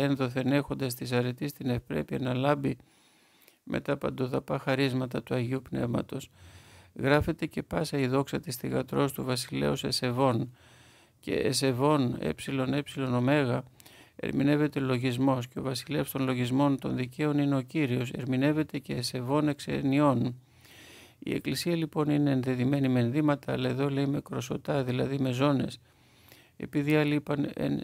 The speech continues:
συσφικτήρση, δηλαδή ζώνες, από τους οποίους κρέμονται κρώσα, δηλαδή φούντες.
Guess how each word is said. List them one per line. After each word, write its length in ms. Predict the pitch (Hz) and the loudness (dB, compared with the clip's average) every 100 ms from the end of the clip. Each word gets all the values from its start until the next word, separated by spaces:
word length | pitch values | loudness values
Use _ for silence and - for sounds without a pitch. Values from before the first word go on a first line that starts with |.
| - | -8
συσφικτήρση, 1500 | - - 147 147 - - 143 - - - 165 147 - - 180 _ - - _ - | -10 -6 -6 -6 -8 -8 -10 -10 -18 -4 -2 -2 -6 -10 -12 _ -20 -20 _ -14
δηλαδή 400 | - 135 143 147 | -4 0 2 2
ζώνες, 560 | 131 156 131 127 127 - | 4 2 2 0 -4 -10
από 260 | 135 - | -10 -10
τους 340 | - - 135 - | -10 -10 -10 -10
οποίους 640 | - 165 156 139 123 - - _ _ _ _ _ _ _ _ _ | -10 -4 -2 -2 -4 -12 -20 _ _ _ _ _ _ _ _ _
κρέμονται 500 | - 151 143 135 127 | -2 2 4 2 0
κρώσα, 460 | - 147 156 - 123 | -4 0 0 -2 -4
δηλαδή 340 | 127 127 139 | -4 -4 -6
φούντες. 540 | 139 156 127 - 147 | -4 -4 -4 -4 -6